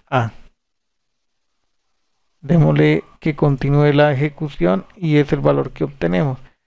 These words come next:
Ya sabemos que, o sea, aquí arbitrariamente re-, reconocemos el problema fácil.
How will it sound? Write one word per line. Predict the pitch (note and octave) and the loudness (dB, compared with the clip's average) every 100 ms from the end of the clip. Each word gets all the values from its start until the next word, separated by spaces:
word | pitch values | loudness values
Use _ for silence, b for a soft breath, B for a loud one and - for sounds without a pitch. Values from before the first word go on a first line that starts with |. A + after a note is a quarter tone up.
| _ _ | _ _
Ya | E3 E3 | 0 4
sabemos | F#3+ F#3+ F#3+ F#3 | 4 2 -4 -8
que, | - - D#3 D3+ C#3+ C#3+ C#3+ - | -12 -8 -6 -4 -4 -4 -6 -6
o | D3+ | -8
sea, | C#3+ C#3 C#3+ - _ | -2 -2 -2 -8 _
aquí | D3+ C#3 - | -8 -4 0
arbitrariamente | F3 F#3 F3+ F#3 F#3 F#3 F3+ G#3 G3+ - | 0 0 0 2 2 0 -4 -4 -6 -8
re-, | D#3+ C3+ C#3+ | -8 -2 -2
reconocemos | D3+ D#3 C#3+ D3+ C#3+ D#3+ D#3+ D#3 | -2 -2 -2 -2 -2 0 0 0
el | D3+ | -4
problema | D3 C#3+ C#3+ C#3+ | -4 -2 0 0
fácil. | - F3+ E3 - | 0 0 -2 -6